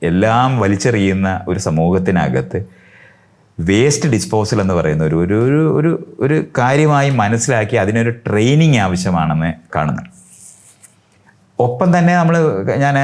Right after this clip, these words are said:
അന്ന് കൺഫ്രണ്ട് ചെയ്തൊരു സാധനമാണ് ഈ ഒരു ഒറ്റ റോഡ്,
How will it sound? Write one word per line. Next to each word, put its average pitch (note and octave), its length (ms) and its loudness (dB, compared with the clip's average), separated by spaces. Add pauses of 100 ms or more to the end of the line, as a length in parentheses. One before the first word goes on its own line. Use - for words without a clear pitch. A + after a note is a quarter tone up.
(220)
അന്ന് C3+ 200 0
കൺഫ്രണ്ട് B2 320 0
ചെയ്തൊരു A#2+ 320 2
സാധനമാണ് G2 580 0 (280)
ഈ - 20 -2 (380)
ഒരു D#2 180 -6 (240)
ഒറ്റ - 320 -10 (400)
റോഡ്, A2 380 2